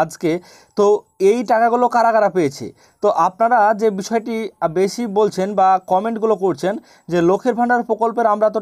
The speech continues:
টাকা পাইনি, সেক্ষেত্রে কারা টাকা পেল? তো আমি আপনাদেরকে জানাবো। দেখুন বন্ধুরা, আজকে হচ্ছে এক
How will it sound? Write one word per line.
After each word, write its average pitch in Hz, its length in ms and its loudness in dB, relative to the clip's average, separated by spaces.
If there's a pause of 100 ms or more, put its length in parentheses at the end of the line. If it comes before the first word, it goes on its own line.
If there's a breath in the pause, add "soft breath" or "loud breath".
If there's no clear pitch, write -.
টাকা 208 140 2 (140)
পাইনি, 233 280 -2 (120)
সেক্ষেত্রে 214 340 -4 (100)
কারা 190 240 2
টাকা 156 200 0
পেল? 123 140 -4 (340 soft breath)
তো - 120 -2
আমি 220 140 0
আপনাদেরকে 247 380 0
জানাবো। 226 300 2
দেখুন 226 240 -2
বন্ধুরা, 196 260 2 (200)
আজকে 185 300 -4
হচ্ছে 240 180 0 (200)
এক 175 80 -6